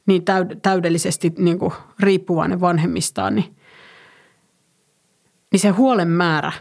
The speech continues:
joka voi niinku vanhemmilla näissä tilanteissa olla,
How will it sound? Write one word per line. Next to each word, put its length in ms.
joka 360
voi 180
niinku 160
vanhemmilla 560
näissä 240
tilanteissa 560
olla, 280